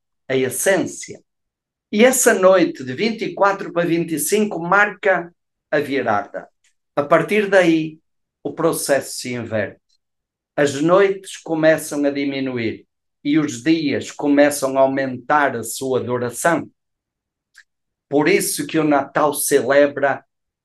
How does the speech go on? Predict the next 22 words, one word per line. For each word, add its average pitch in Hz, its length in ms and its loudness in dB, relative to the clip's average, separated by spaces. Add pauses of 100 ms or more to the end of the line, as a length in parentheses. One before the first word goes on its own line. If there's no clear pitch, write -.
o 147 420 -2 (540)
nascimento 156 1500 -2
de 123 280 -8
Deus, 143 480 0
a 139 120 0
presença 139 880 -2
de 110 160 -8
Deus 143 400 0
em 120 220 -4
nós, 156 540 0 (380)
aquele 175 520 2
que 156 220 -4
vence 190 840 0
as - 380 -12
trevas 143 760 -2 (600)
e 139 140 -6
que 135 200 -10
faz 151 640 -2
a 151 100 2
luz 123 600 -6 (500)
renascer, 143 1080 -2 (320)
crescer 139 880 2